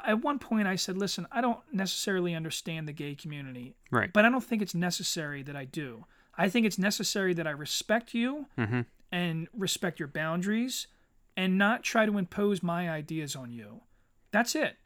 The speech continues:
Speaker 2: Mm-hmm.
Speaker 1: And I, and I feel like, and then so, like, we got into the conversation and, and, like,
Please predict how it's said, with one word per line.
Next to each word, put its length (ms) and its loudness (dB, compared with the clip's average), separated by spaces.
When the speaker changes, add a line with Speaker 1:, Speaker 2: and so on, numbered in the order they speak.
Speaker 2:
Mm-hmm. 300 0
Speaker 1:
And 120 2
I, 200 2
and 160 2
I 120 6
feel 380 0
like, 340 2
and 180 4
then 140 6
so, 180 2
like, 180 4
we 100 2
got 180 4
into 160 4
the 60 0
conversation 720 0
and, 260 -2
and, 240 -4
like, 240 -2